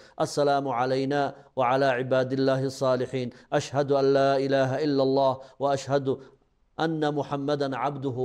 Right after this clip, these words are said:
ورسوله." التحيات انت ساوغه الرئيس. التحيات سلام يالو.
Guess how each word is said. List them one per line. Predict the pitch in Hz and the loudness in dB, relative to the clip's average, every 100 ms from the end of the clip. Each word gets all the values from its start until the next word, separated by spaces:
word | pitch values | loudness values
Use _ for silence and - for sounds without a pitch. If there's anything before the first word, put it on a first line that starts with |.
| 127 | 0
ورسوله." | 127 131 131 139 131 156 - - - _ _ 135 | 0 -2 -2 0 2 2 0 -8 -20 _ _ -8
التحيات | 131 120 139 147 135 - | -4 0 2 2 0 -6
انت | 147 165 143 | -6 -4 -4
ساوغه | 131 139 127 127 120 | -4 -2 -4 -2 -2
الرئيس. | 123 127 139 131 - _ _ _ _ - | 0 0 0 -4 -8 _ _ _ _ -4
التحيات | 165 160 135 139 143 147 147 | -2 -2 -2 0 0 0 -4
سلام | 139 139 135 135 | -2 -2 -2 0
يالو. | 135 131 135 | 0 2 0